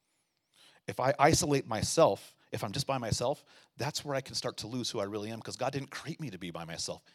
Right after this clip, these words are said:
He created me to be a part of all these people around me.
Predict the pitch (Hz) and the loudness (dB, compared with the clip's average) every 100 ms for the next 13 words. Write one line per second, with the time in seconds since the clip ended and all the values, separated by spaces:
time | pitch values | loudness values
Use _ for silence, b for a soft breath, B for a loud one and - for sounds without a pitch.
0 | b 135 - 131 123 - 120 104 - - | b -16 -8 -8 -6 -6 -6 -6 -8 -8
1 | 143 131 117 - - 139 127 - - - | -6 -4 -6 -6 -10 -8 -8 -8 -8 -6
2 | 104 92 90 90 78 | -8 -8 -8 -10 -16